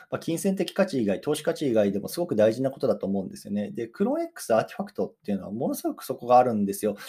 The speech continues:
で、これ持ってたら、じゃあ次は何が起こるんだろうな。例えばね、あの、今、アニムスっていうプロジェクトがあります。これ何なのかっていうと、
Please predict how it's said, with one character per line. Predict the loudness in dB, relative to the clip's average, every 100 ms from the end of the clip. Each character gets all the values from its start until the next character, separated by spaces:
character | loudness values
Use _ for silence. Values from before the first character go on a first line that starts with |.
| -6
で、 | -4 -4 -10 0
こ | 2
れ |
持 | 4
っ | 2
て | 2
た | 4
ら、 | 4 4
じ |
ゃ | 0
あ |
次 | 0 4
は | 4 4
何 | 0 0
が | 0
起 | 0
こ | 0
る |
ん | 0
だ | -2
ろ | -4
う |
な。 | -6 -4
例 | 2
え | 2
ば | 2
ね、 | 0
あ | -2 -2
の、 | -2
今、 | 0
ア | 0
ニ | -2
ム | -4
ス | -6
っ | -6
て | -6
い |
う | -4
プ |
ロ | -4
ジ | -6
ェ | -12
ク |
ト | -10
が | -8
あ | -6
り | -6
ま | -6
す。 | -8
こ | -6
れ |
何 | -2 0
な |
の | 0
か | -2
っ | -4
て | -10
い |
う | -2
と、 | 0